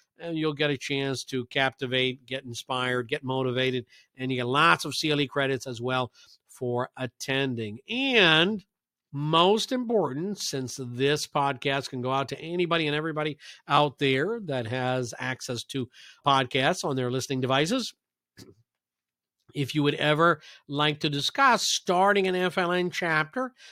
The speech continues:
in your particular neck of the woods, whether it's inside of Florida or outside of Florida, I encourage you to raise your hand, reach out, take the initiative, make a difference. If you are a good speaker,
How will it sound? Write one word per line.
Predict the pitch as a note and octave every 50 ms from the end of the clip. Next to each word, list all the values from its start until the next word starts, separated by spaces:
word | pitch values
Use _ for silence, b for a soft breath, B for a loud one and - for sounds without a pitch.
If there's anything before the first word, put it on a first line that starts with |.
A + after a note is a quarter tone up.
| B B B
in | D3+ C#3 C#3 C3+
your | C3+ C#3 C#3 C3+
particular | - - C3 - - C#3+ A#2+ - C#3 C3+ C3+
neck | C3 C#3 C#3 B2 C#3+
of | C3
the | B2+ B2+
woods, | B2 C3 C#3 E3+ A3 A#3 A#3 B3
whether | F#3+ D3+ C3+ C3 B2+
it's | B2 -
inside | D#3+ D#3 D3+ D3 E3 D#3 D3+
of | D3+ B2
Florida | D#3 D#3 D#3 D#3+ E3 F3
or | D3+ C3+
outside | C3 C3+ C3+ - - D3 C#3+ C#3+
of | C3 C3
Florida, | C#3+ C#3+ C#3+ D3 D#3+ F#3 G#3 G3 B B B B B
I | A3 G#3 G#3+
encourage | A3+ G#3+ B3 B3+ B3+ A#3 G#3+
you | B3+
to | B3+ B3
raise | B3 B3 C4 B3+ G#3+ A#3+
your | B3+ A#3+
hand, | A#3+ B3 G#3 E3 D3 C3 A2+ G#2 F#2+ b b b b
reach | D3+ D#3 F#3+ G#3+ G3+ - -
out, | C4+ A3 G3 G3 F#3+ D#3+ C#3+ -
take | - F#3 F#3+ G3+ F#3+ G3
the | A3 G#3+
initiative, | G#3 G#3+ A3 G3 - - D3+ B2+ A2 - B B B B B B
make | C3+ C3 C#3 D3+ D#3+ E3+ F#3 G3 F#3+ -
a | A3 G3 G3 F#3+
difference. | F#3 E3+ G3+ G#3+ F#3+ - F#3 D3+ B2+ B2 A#2+ A#2 G#2+ B2
If | C3 C3 C3+ B2+ A#2+
you | C3 C3 C3+ C#3 C#3+ C#3+ D3
are | - C#3 C#3+ D3 D3 C#3+
a | C#3 C#3
good | C#3 C3 D3+ D3 B2+
speaker, | - - - A3 A3+ G3 - A3+ G#3+ G3+ G3